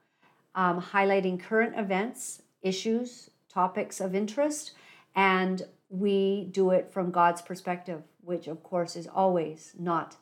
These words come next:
telling lies. So if you go the, to the donate button that's on laurelyn dot T V and you push it, you'll be able to go in. And, um, so many people, like yesterday, we got another anonymous,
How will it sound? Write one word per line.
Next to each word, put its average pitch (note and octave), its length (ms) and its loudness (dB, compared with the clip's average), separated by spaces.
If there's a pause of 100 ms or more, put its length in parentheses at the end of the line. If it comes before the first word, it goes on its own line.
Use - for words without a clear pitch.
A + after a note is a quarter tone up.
(100)
telling D#3+ 460 -6
lies. - 580 -4 (280)
So - 160 0
if G3 100 2
you A3 80 0
go A3+ 200 10
the, A3 140 4
to A3+ 260 -4
the G3 180 4
donate F#3+ 540 2
button A#3 360 2
that's F#3 240 -4
on E3+ 280 4
laurelyn F#3 520 2
dot F3 300 2
T F3+ 240 -6
V A#3+ 380 -2 (360)
and F#3 280 2
you E3 80 2
push B3 320 2
it, D4+ 200 -2 (220)
you'll G3 160 4
be F#3+ 140 4
able F#3+ 260 6
to G3 220 -2
go G#3 320 6
in. F3 160 2
And, F3+ 440 -4
um, E3 440 2
so B3 180 -2
many C4 180 0
people, A3 300 2
like F#3 240 4
yesterday, A3+ 460 6
we G#3 80 2
got G3 240 4
another G3 340 0
anonymous, A3 720 2